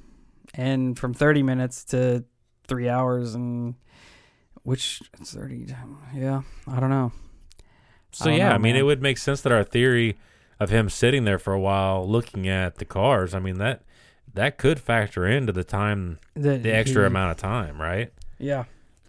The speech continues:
Speaker 2: Because if he drove a hundred twenty-four miles, if he was driving relatively slow, that could take upwards to, what, possibly two hours,
Speaker 1: At,
Speaker 2: roughly?
Speaker 1: at lea-, well, j-,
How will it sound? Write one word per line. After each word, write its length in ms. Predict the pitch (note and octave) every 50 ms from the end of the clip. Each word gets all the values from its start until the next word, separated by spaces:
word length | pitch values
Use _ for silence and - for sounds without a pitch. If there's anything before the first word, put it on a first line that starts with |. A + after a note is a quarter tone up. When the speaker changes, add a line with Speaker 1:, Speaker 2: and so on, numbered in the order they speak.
| - -
Speaker 2:
Because 180 | G#2+ A2 G#2
if 60 | A2+
he 60 | C3+ C3
drove 200 | C3+ C3+ B2+ A#2+
a 60 | A2
hundred 340 | G#2 C3 C#3 C#3+ C#3 C3+ B2
twenty-four 460 | - A#2+ B2+ B2 A#2 - - G#2+ G2
miles, 440 | F#2 F#2 G2 G2 F#2+ F2 E2 E2+ F2+
if 100 | F#2 -
he 120 | - A2 A2+
was 340 | A#2 G#2+ F2+ E2 - - _ _ _ _ _ - - - _ _ _ _ _ _ _ _ - - -
driving 380 | G#2 A2 A2+ A2+ G#2+ G#2 G2
relatively 440 | G2+ G#2+ G#2+ G2+ - - G#2 F#2 F2+
slow, 280 | - - - G#2+ G#2+ G#2+
that 180 | G2+ G#2 - -
could 220 | - B2+ A#2 -
take 220 | - A2+ G#2+ - -
upwards 460 | - A2+ A2 - G2+ G#2 G2+ F2+ E2+
to, 200 | E2+ G2 F#2 D#2+ - - - -
what, 220 | A#2 A2+ F#2+ - -
possibly 380 | - F#2+ F#2+ F#2 - F#2 F#2 E2+
two 260 | - - A2+ G#2+ G#2
hours, 580 | G2 G2 G2 G2+ G#2 G#2+ A2 A2+ - - - - _ -
Speaker 1:
At, 20 | G2+
Speaker 2:
roughly? 460 | G2+ G#2+ C3+ B2 A#2+ A#2+ A#2+ A#2+ B2+
Speaker 1:
at 140 | C3+ C3 B2
lea-, 240 | A#2+ B2+ C3+ A#2+ -
well, 260 | D3+ D#3 D3+ D3 D3
j-, 160 | C#3 C#3 D3+